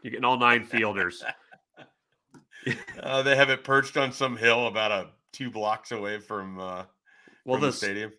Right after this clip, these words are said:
Speaker 1: that stadium, actually, the press box is pretty high up anyways, and it kinda sits down in a bowl. So it, it might be one of those situations where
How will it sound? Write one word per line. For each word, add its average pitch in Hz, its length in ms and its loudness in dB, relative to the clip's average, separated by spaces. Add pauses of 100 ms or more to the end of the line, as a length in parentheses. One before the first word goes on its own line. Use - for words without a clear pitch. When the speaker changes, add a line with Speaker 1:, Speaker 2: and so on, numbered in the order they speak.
(200)
Speaker 1:
that 156 180 2
stadium, 147 680 0
actually, 123 480 -2
the 104 120 -6
press 143 320 -2
box 107 360 -2
is 107 60 -18
pretty 123 260 -8
high 110 280 2
up 110 200 -4
anyways, 113 580 -4
and 104 160 -10
it 104 180 -10
kinda 113 160 -6
sits - 260 -10
down 107 300 0
in 107 80 -2
a 90 40 -4
bowl. 104 580 -4 (440)
So 110 640 2 (120)
it, 120 160 -4
it 127 140 0
might 143 240 6
be 131 140 2
one 127 120 2
of 123 60 -2
those 127 180 -4
situations 110 840 -4
where 98 540 0